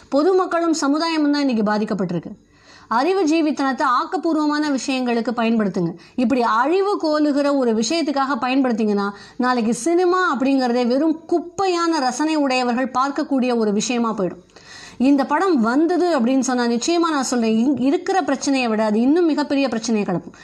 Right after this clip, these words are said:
நான் மத ரீதியா, இன ரீதியாவே போல. ஏன்னா, இன்னைக்கு நேத்து கிடையாது. ஒரு மதத்தை புண்படுத்தி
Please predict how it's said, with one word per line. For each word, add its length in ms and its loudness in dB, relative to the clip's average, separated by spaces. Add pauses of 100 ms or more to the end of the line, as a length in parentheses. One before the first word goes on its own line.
(180)
நான் 180 2
மத 280 2
ரீதியா, 300 0
இன 300 0
ரீதியாவே 480 0
போல. 180 -2
ஏன்னா, 180 -2
இன்னைக்கு 500 0
நேத்து 260 -2
கிடையாது. 380 0
ஒரு 240 2
மதத்தை 480 0
புண்படுத்தி 800 0